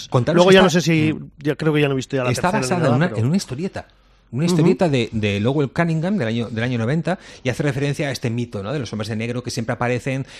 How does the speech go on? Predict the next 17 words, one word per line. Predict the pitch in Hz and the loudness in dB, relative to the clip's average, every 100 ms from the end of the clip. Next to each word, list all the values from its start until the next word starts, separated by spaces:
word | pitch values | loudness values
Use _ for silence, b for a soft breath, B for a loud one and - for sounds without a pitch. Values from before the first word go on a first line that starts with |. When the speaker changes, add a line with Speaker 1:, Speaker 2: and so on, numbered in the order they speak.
| B | B
Speaker 1:
cuando | 120 117 120 | -2 0 0
hay | 120 | 0
algún | 113 110 117 117 110 110 107 104 107 104 104 104 104 | 0 0 0 0 0 0 0 -2 -2 -4 -4 -6 -4
hecho | 107 - 110 | -4 -4 -4
misterioso | 107 - 104 117 113 - 110 107 | -4 -6 -4 -4 -2 -2 0 0
de | 107 101 101 | -2 -4 -8
estilo | - 110 104 | -8 -6 -4
alien, | 101 107 107 107 107 | -2 -2 -2 -4 -4
estilo | 101 - 107 104 | -6 -8 -8 -6
cosas | 104 104 | -4 -6
de | 95 | -6
estas, | 101 110 - B B B | -4 -4 -6 B B B
se | 113 | -2
supone | 107 110 104 | -2 -2 -2
que | 104 | -2
vienen | 98 98 92 | -2 -4 -6
y, | 78 76 | -10 -18